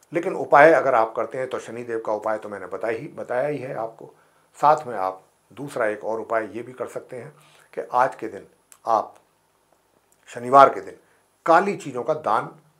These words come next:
करें। काला कपड़ा है, लोहा है, ऐसी चीज़ों का दान, काली उड़द की दाल है। और जो महिलाएं हैं, वो पीपल के वृक्ष में जा कर के श-, संध्या के समय सरसों के तेल का दीपक जलाएं।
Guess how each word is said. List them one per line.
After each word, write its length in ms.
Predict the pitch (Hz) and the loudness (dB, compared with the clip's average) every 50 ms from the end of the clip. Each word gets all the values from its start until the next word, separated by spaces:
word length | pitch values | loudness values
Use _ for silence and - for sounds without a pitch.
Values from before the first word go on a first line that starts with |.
| _ | _
करें। 240 | - 104 98 98 95 | -10 -8 -8 -8 -8
काला 260 | - 117 113 117 120 | -2 -2 0 0 0
कपड़ा 380 | 113 - 113 113 120 123 117 107 | -4 -6 -10 -8 -4 -2 -2 -2
है, 320 | 104 107 104 107 98 104 | -2 -4 -8 -10 -12 -10
लोहा 340 | 110 131 131 - 131 135 117 | -8 -8 -6 -4 -2 -2 -2
है, 280 | 101 113 107 104 101 - _ _ _ _ _ _ | -2 -4 -8 -12 -14 -16 _ _ _ _ _ _
ऐसी 240 | - 156 147 - 180 | -4 -4 -4 -4 -10
चीज़ों 280 | - - 123 113 113 110 | -14 -14 -14 -12 -8 -8
का 100 | 113 110 | -8 -8
दान, 240 | - 110 107 110 | -6 -8 -8 -8
काली 380 | 107 - 120 117 117 123 123 120 - - _ _ - | -8 -4 -2 -2 -2 -2 -10 -14 -16 -20 _ _ -4
उड़द 200 | 127 127 120 - | -2 -2 -2 -4
की 140 | - 120 113 | -8 -16 -6
दाल 240 | 110 113 120 120 | 0 0 0 0
है। 200 | 110 107 113 113 - - _ _ - - - | 0 -4 -10 -14 -16 -20 _ _ -20 -10 -10
और 80 | 131 | -8
जो 160 | 123 151 151 123 | -4 -4 -4 -4
महिलाएं 420 | 113 104 123 143 151 165 180 170 | -2 -4 0 2 2 4 4 2
हैं, 280 | - - - - - _ _ _ - | 0 -2 -8 -12 -20 _ _ _ 0
वो 80 | 196 | 0
पीपल 380 | 202 196 - 131 - - 123 113 | 0 0 -2 -8 -4 -4 -4 -4
के 80 | 120 139 | -4 -6
वृक्ष 340 | 110 117 113 113 - - | -6 -6 -8 -8 -10 -14
में 100 | 127 117 | -16 -8
जा 120 | 110 107 104 | -6 -6 -6
कर 160 | - - 117 | -6 -8 -12
के 160 | - 139 135 | -12 -12 -14
श-, 140 | 127 - - - _ | -14 -14 -18 -20 _
संध्या 380 | - - - 127 131 131 139 170 | -12 -8 -8 -8 -4 -2 -2 -2
के 140 | 160 - 107 | -2 -4 -10
समय 360 | - 101 101 120 160 - - - _ _ _ _ _ _ | -12 -12 -10 -10 -10 -10 -12 -18 _ _ _ _ _ _
सरसों 320 | - 127 135 - 147 139 | -4 -2 -2 -2 -6 -6
के 100 | 120 113 | -6 -6
तेल 220 | 107 - 104 101 101 | -6 -6 -8 -10 -8
का 100 | 101 95 | -8 -10
दीपक 360 | 92 104 104 - 98 104 - | -10 -10 -12 -12 -12 -10 -8
जलाएं। 260 | 117 117 113 127 143 | -10 -10 -10 -12 -14